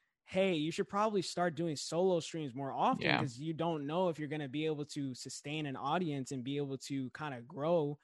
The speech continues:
Speaker 1: uh, if you don't do solo streams here and now, because people only know you for your show, Bari. They don't know the actual Bari. They just know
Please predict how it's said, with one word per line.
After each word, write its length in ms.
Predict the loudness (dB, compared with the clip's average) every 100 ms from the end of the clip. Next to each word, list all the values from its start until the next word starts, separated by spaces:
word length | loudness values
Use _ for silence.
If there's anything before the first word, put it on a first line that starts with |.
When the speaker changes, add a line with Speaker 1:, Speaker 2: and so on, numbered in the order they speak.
| _ _ _
Speaker 1:
uh, 180 | -2 0
if 140 | -2 -6
you 100 | -8
don't 280 | -4 -2 -2
do 120 | -6
solo 360 | -4 0 2 2
streams 340 | -2 -6 -6
here 180 | -6 -4
and 100 | -2
now, 200 | -2 -2
because 240 | -4 -8
people 360 | -6 -8 -4 -4
only 260 | -2 -2 -2
know 280 | -2 2 2
you 220 | 2 -2
for 160 | -4 -4
your 220 | -4 -4
show, 720 | -8 -6 0 2 2 -2 -6 _ -10
Bari. 380 | -4 -2 -2
They 100 | -2
don't 220 | 0 0 0
know 260 | 0 0
the 320 | -2 -8 -8 -10 -16 -20 -8
actual 440 | -2 -2 -2 -6 -4
Bari. 300 | -4 -4 -4
They 140 | -8
just 180 | -10 -8
know 320 | -6 -2 -2